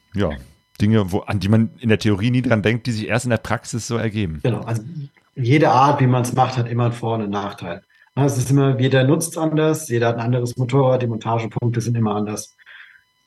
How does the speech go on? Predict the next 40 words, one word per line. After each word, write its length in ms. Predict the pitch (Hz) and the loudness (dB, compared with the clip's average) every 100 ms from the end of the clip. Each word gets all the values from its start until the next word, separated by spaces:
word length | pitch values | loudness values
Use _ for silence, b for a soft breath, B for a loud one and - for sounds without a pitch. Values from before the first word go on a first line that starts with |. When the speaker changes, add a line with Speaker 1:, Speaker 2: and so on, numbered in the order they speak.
| _ _ _ _ _ _ _ - | _ _ _ _ _ _ _ -2
Speaker 2:
Was 160 | 120 | 0
bei 60 | 139 | 4
dem 140 | 131 | 4
einen 200 | 131 143 | 6 6
ein 60 | 135 | 4
Vorteil 360 | - 139 139 135 | 4 4 6 4
ist, 80 | 123 | 4
kann 100 | 127 | 4
immer 140 | 120 | 4
dem 160 | 120 117 | 4 4
nächsten 280 | 123 120 120 | 4 2 -2
ein 60 | 113 | 2
Nachteil 440 | 120 120 120 113 | 2 0 0 0
sein. 300 | 110 107 104 | 0 -2 -2
Man 80 | 101 | -2
muss 200 | 110 117 | -2 0
halt 120 | 110 | 0
irgendwie 260 | 113 104 107 | 0 2 0
so 160 | 107 | 0
die 160 | 104 110 | 0 4
Mischung 380 | 117 117 117 104 | 4 4 0 2
finden, 280 | 120 92 101 | 0 0 0
was 180 | 101 | 0
halt 120 | 107 - | -2 -4
für 100 | 101 | -2
die 80 | |
meisten 420 | 98 98 98 - 104 | 0 0 -2 -2 0
passt. 300 | 117 120 - B B B B - | 0 0 -4 B B B B -8
Und 60 | |
das 120 | 95 | -2
ist 140 | 113 117 | 2 4
halt 120 | 113 | 4
mit 140 | 110 | 2
diesem 180 | 107 107 | 0 -2
Gurtsystem 600 | 101 113 117 113 - 107 | 2 0 2 -2 0 0
halt, 320 | 104 101 98 - _ _ _ | 0 -4 -6 -14 _ _ _
ist 160 | - 127 | -4 2
man 160 | 123 113 | 4 2
einfach 160 | 95 | 0
flexibler. 500 | 127 123 123 110 98 | 0 2 2 0 -6